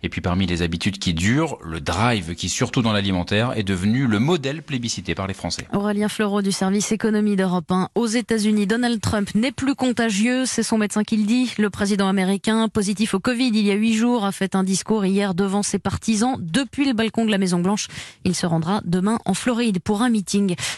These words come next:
Speaker 2: Et puis dans le Haut-Karabakh, les combats se sont poursuivis hier soir malgré le cessez-le-feu. Sept personnes sont mortes dans la nuit selon l'Azerbaïdjan. Azerbaïdjan et Arménie qui se sont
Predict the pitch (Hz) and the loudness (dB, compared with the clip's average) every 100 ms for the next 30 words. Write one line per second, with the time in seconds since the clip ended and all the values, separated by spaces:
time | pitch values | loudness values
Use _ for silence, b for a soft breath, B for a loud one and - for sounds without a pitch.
0 | B 202 208 202 202 - 262 247 208 190 | B -2 0 2 2 0 -2 0 0 2
1 | 196 180 196 - 196 202 196 - 190 196 | 2 2 0 2 0 0 -2 0 0 0
2 | 214 - 208 214 202 208 - - 226 185 | -2 0 2 2 2 2 -2 -2 0 2
3 | 208 220 214 220 262 220 - 208 214 208 | 0 0 0 0 2 0 0 0 0 0
4 | - 240 B B B B - 269 - - | 0 -2 B B B B -4 -4 -4 -4
5 | 214 - 214 - 208 196 - 190 185 185 | -4 0 -2 0 0 0 -2 -2 0 2
6 | 185 190 208 - 190 196 180 175 196 185 | 2 2 0 0 2 2 2 0 0 0
7 | 175 170 202 B B B B 170 175 175 | 0 0 -2 B B B B -2 0 0
8 | 175 196 214 - 254 - - 180 185 185 | 0 0 -2 0 0 0 -2 2 2 2
9 | 202 - 170 - 180 - 208 | 0 -2 -4 0 -2 0 0